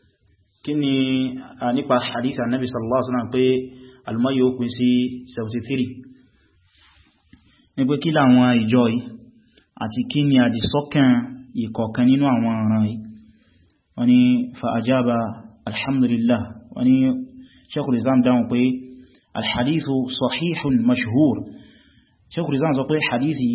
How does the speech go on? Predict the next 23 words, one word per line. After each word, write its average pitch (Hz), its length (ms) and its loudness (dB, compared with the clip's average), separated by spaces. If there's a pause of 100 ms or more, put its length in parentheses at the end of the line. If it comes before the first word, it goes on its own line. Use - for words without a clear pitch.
(120)
hadithi 127 420 -4
tó 127 100 0
lálàáfíà 127 460 2
ni. 104 100 -4
So 120 120 -10
lára 135 200 4
àwọn 120 160 2
tó 135 100 2
tún 139 160 0 (320)
tẹ, 131 200 0
jẹ 123 220 0
hadithi 117 340 2
ló 120 120 2
ń 123 60 4
tẹ̀ 110 120 0
náà 117 120 4
nìyẹn. 101 220 -2 (760)
Fi 123 120 -4
sunan 180 380 4
wal 127 180 6
masa-, 123 380 2
wal 120 160 0
masanid. 120 520 2